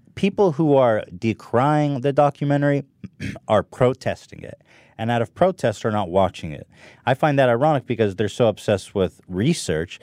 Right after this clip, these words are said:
But this documentary, even if you are dead, even if you totally believe Michael Jackson is innocent, this is a documentary worth watching because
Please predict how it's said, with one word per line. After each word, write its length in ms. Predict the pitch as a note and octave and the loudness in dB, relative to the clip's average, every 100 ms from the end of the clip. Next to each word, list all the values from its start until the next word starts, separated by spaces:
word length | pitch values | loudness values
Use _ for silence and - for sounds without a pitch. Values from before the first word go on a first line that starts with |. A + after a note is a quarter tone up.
| - - - | -20 -6 0
But 180 | B2+ - _ | 0 -2 _
this 240 | - D#3+ - | -2 -2 2
documentary, 840 | G#3+ G#3 - C3+ C#3 G2 F2+ - | 0 0 -2 0 0 0 -4 -8
even 300 | - C3+ D#3 | -8 -6 -4
if 260 | C#3 A2+ - | -4 -8 -4
you 320 | A#2+ A2+ G2 - | 0 0 -4 0
are 240 | G2 F#2 | 2 2
dead, 380 | F2 - B2+ C#3 - | 0 0 2 2 -2
even 200 | G#2+ D3 | -2 -2
if 120 | A#2+ | -2
you 100 | A2 | -4
totally 340 | - C#3 F3 | 0 2 4
believe 240 | F3 E3 D3 | 2 2 2
Michael 240 | C3+ B2 | 0 -2
Jackson 360 | B2 A#2+ - A2 | 0 0 0 -6
is 80 | G#2 | -2
innocent, 480 | A2 F#2+ - E2+ - - - - | -2 -4 -6 -10 -12 -20 -8 -2
this 160 | C#3 | 0
is 80 | F3 | 0
a 80 | D3+ | 2
documentary 500 | B2+ A#2 - A2+ G#2 | 2 2 2 2 4
worth 260 | F#2 F#2+ | 4 2
watching 380 | - F2+ F2+ E2+ | 2 0 0 -4
because 460 | D#2 D#2+ E3 C3+ | -10 0 4 4